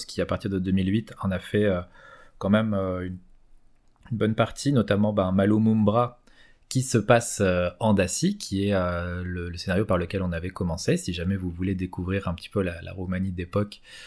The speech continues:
Et, euh, bon, voilà, c'est, c'est, ces bruits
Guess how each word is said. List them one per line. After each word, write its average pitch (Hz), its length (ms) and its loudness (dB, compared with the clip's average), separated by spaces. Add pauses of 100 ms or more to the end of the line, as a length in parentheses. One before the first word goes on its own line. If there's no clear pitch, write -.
(400)
Et, 120 360 0
euh, 92 380 0 (1000)
bon, 87 100 -6
voilà, 90 240 0
c'est, 80 260 -6
c'est, 87 240 -10
ces - 220 -4
bruits 92 480 0